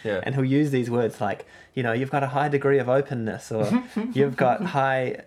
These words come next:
Speaker 2: emotional stability," and, like, so it's almost like it's his way of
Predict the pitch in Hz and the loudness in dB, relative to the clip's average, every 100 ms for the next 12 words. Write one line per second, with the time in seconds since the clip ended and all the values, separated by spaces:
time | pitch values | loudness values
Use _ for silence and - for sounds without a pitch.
0 | _ 127 127 123 123 127 120 - 131 135 | _ -4 0 -2 -2 -6 -6 -4 -2 -2
1 | 123 107 101 101 101 - - - _ - | -2 -4 -2 -2 -4 -8 -18 -20 _ -4
2 | 123 127 - 160 185 - 117 107 - _ | -2 0 0 -2 -2 0 -2 -2 -10 _
3 | _ _ _ _ _ - - - 170 170 | _ _ _ _ _ -8 -8 -2 -2 -2
4 | - 123 117 117 - | -2 0 0 -2 -6